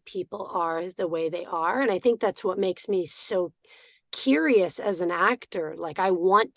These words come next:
to understand why you do certain things, and I want to have the opportunity to live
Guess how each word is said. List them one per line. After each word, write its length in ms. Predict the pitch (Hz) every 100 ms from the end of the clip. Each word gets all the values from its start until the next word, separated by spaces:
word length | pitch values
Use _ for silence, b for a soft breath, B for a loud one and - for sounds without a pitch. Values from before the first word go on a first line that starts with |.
| -
to 340 | 208 180 165 - _ _ _ _ _ -
understand 640 | 233 214 190 - 226 196
why 220 | 175 185
you 200 | 180 180 165
do 180 | 175
certain 380 | 147 - 190 175
things, 300 | - 170 160
and 80 | 190
I 40 | 196
want 200 | 214 220 -
to 60 | -
have 180 | 208
the 80 | 202
opportunity 720 | 170 170 160 - 202 185 180
to 100 | 175
live 680 | 170 175 180 180 170 156 139